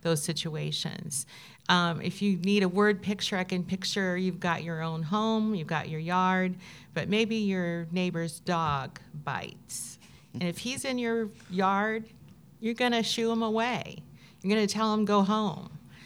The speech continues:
And, but we're not supposed to run after his, this biting dog to confront it. But if it's in your property, in your space, you have the authority to knock that out of your yard.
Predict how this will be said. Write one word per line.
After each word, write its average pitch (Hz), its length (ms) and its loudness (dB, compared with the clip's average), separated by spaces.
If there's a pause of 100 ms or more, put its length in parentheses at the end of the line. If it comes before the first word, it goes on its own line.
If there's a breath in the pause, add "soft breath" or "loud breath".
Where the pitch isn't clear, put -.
(300 loud breath)
And, 175 680 2
but 180 180 -2
we're 202 120 2
not 208 220 6
supposed 202 280 2
to 190 80 2
run 175 260 2
after 180 520 0
his, 156 460 -4 (220)
this 175 380 -2
biting 165 540 0
dog 175 580 -4 (420 loud breath)
to 185 140 -2 (360)
confront 170 520 -2
it. 202 460 -2
But 190 100 -2
if 202 100 -2
it's 240 200 -2
in 277 100 -6
your 254 140 -2
property, 202 580 2
in 190 140 2
your 165 100 -2
space, 175 680 -2 (260 loud breath)
you 240 280 -2
have 226 560 -2
the 190 100 -2
authority 175 880 -4 (680 soft breath)
to 175 260 0
knock 180 340 0
that 160 380 0
out 160 200 -4
of 160 100 -6
your 151 180 -6
yard. - 500 -8